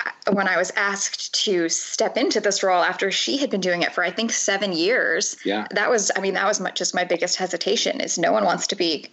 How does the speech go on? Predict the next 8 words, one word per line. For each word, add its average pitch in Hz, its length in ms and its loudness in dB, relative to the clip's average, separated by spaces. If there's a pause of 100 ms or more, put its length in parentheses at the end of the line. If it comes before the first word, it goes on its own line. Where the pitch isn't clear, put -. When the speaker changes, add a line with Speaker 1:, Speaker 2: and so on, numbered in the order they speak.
Speaker 1:
compared 196 880 0
to 165 460 0 (340)
E 214 120 0
M 180 120 0
Lewis 170 360 2
'cause 170 200 0
she's 160 260 0
great. - 500 -2